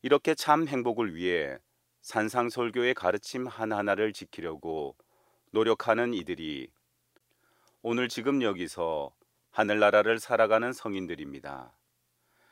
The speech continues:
제이 독서에서는 요한 사도가 성인이 되려는 우리에게 믿음과 희망, 사랑과 용기를 북돋우며 격려하십니다.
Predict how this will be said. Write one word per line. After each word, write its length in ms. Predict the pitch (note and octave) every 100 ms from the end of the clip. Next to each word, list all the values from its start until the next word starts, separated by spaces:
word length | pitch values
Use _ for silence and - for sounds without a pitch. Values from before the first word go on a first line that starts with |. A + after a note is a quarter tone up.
| _ _ _ _ -
제이 340 | C3+ C#3 A2
독서에서는 1000 | B2 - C#3+ G#2+ G2 F2 F#2 D#2+ C#2 - _ _ -
요한 260 | G#2 G#2+ G#2+
사도가 480 | A2 G#2 G#2+ A#2
성인이 460 | A#2 A#2+ A#2+ B2+ C3
되려는 600 | A#2+ G2 F2+ F2 E2+ D2+
우리에게 680 | - D#2+ E2+ D#2 E2+ F2+ F#2 - _ _ _ _ _
믿음과 500 | G#2 A2+ A#2+ A#2+ C3
희망, 560 | A#2+ G#2 F2 C#2+ B1+ A#1+ _ _ _
사랑과 540 | - F2 F2 F#2 F#2+
용기를 420 | F#2 F#2+ G2+ A2
북돋우며 720 | G#2+ G#2 - A2 G2 G#2+ A2+ A2
격려하십니다. 960 | A2 G#2+ A#2 F#2 - D2 C#2+ B2+ B2